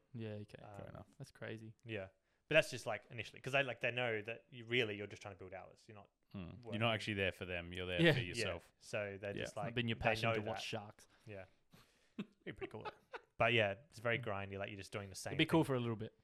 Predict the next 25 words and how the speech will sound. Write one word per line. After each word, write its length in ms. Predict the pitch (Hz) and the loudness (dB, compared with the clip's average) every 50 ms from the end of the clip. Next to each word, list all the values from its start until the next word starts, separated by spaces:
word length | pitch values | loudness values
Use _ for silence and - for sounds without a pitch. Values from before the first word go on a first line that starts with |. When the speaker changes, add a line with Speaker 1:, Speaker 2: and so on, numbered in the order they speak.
| _ _ - | _ _ 4
Speaker 2:
Yeah. 200 | 170 139 107 - - - | 6 6 6 6 2 2
Speaker 1:
<laughs> 420 | 151 123 156 131 - 139 127 117 | 4 6 6 4 4 0 -2 0
Speaker 2:
But 120 | 127 117 | 2 2
then 100 | 120 117 | 4 4
you're 80 | 117 110 | 4 2
flying 320 | - - 120 110 107 113 | 2 4 4 4 4 2
up 220 | 120 110 110 - 120 | 2 0 0 0 -2
and 100 | 110 104 | -2 0
down 220 | 107 104 104 104 | 2 2 2 0
the 60 | 104 | -2
same 360 | - - 107 104 104 104 104 101 | -6 -4 -2 -2 -2 0 -2 -2
route 180 | 101 107 110 | -2 -2 -2
every 200 | 110 101 98 95 | -2 -4 -4 -4
day. 420 | 95 95 92 92 92 92 95 95 - _ _ _ _ _ _ _ _ _ _ - | -2 -2 -2 -2 -2 -4 -6 -8 -12 _ _ _ _ _ _ _ _ _ _ -10
Um, 540 | 110 101 95 95 95 95 92 92 95 90 - | -8 -8 -6 -8 -8 -8 -10 -12 -14 -12 -6
Speaker 1:
Wonder 140 | 156 165 180 | -2 0 2
how 80 | 190 160 | 2 2
lo-, 120 | 156 - - | 0 0 0
how 140 | 151 170 170 | 2 2 2
long 100 | 175 170 | 4 4
will 100 | 165 160 | 4 4
you 80 | 151 | 2
fly 220 | 143 - 170 185 202 | 2 2 2 2 2
for 200 | - - 110 107 | 2 0 -4 -4
then? 180 | 104 107 104 | -4 -8 -10